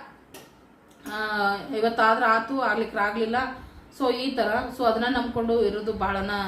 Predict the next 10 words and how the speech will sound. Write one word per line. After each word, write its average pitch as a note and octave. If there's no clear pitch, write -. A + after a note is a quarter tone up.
ಆಮ್, F#3
ತೊಂದ್ರೆ A3+
ಅಂತನೇ A#3
ಹೇಳ್ಬೋದು. G3+
ಅದಕ್ಕೋಸ್ಕರ A3+
ನಾನು G#3
ಒಂದು G3+
ಈ G3+
ಥರ G#3+
ಅನ್ಕೊಂಡೇನಿ. G3+